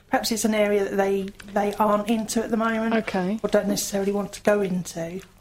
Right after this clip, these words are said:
Speaker 2: And do they, um, so when you, you connect up with, um, with, with these other photographers, do you go out there and actively seek them out, if you like, offline, or are they finding you online?
Speaker 1: They're all finding me online.
Speaker 2: Right,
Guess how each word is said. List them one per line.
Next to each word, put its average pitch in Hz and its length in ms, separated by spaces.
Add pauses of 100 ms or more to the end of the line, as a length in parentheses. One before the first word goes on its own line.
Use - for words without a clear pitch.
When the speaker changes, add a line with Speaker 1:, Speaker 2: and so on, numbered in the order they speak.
(140)
Speaker 2:
And 254 140
do 294 160
they, 294 440
um, 247 260
so 262 120
when 285 180
you, 311 120
you 262 200
connect 262 420
up - 240
with, 220 420
um, 196 880
with, 208 160 (100)
with 202 160
these 202 200
other 190 160
photographers, - 640 (340)
do - 100
you 285 160
go 262 220
out 247 300
there 208 240
and 220 100
actively 220 460
seek 233 320
them 214 100
out, 190 220
if - 100
you 226 80
like, 208 160
offline, 180 580
or 208 160
are 208 120
they 202 120
finding 202 460
you 202 140
online? 151 580 (400)
Speaker 1:
They're 220 200
all 208 80
finding 196 440
me 202 80
online. 190 500
Speaker 2:
Right, 156 260